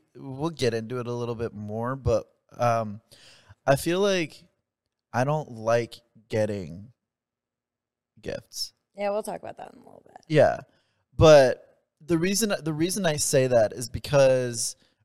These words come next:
Speaker 1: or, like, why I bring that up is because it kind of alludes to, like, the expectations during the holiday season of always having that, like, holiday spirit.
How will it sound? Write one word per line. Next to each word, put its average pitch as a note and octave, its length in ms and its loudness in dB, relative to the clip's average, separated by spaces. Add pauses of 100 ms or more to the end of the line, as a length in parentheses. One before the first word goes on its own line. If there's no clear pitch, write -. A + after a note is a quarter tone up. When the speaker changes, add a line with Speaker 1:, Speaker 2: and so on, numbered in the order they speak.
Speaker 1:
or, D3 60 0
like, C#3 160 4
why C#3 180 6
I C3 40 4
bring C3+ 220 -6
that A#2+ 140 0
up B2 200 0
is C3 100 -8
because C#3 300 -8
it C3 80 -8
kind D3+ 280 -8
of D#3+ 160 -10 (180)
alludes C3 440 -6
to, D3 140 -4
like, A#2+ 240 -4
the A#2+ 160 -4
expectations A#2 800 -6
during A2+ 220 -6
the A2 60 -10
holiday A#2 320 -6
season A#2 320 -10
of A2 100 -10
always A2 320 -6
having A2 280 -8
that, A2 200 -10
like, F#2+ 200 -10
holiday A2+ 420 -6
spirit. B2 580 -8